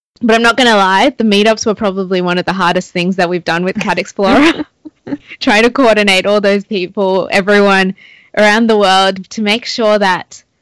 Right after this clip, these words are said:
they have an enjoyable experience, it's, um, was quite difficult. So it sounds really easy on the surface, but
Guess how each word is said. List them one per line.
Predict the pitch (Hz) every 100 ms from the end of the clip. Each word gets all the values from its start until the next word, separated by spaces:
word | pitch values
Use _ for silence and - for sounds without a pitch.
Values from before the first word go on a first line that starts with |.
| _ _ _ _ _ _ _
they | 190
have | 196 202
an | 208
enjoyable | 202 196 175 185 185
experience, | 170 196 165 233 311
it's, | 208 - _
um, | - 185 175
was | 180
quite | - 208 165
difficult. | 180 180 175 165
So | - 180 175 -
it | 233
sounds | 254 269 233
really | 196 202 202
easy | 180 175 185 180 185 175 170
on | 170
the | 170
surface, | - 175 196 240 302 -
but | - 190 143 -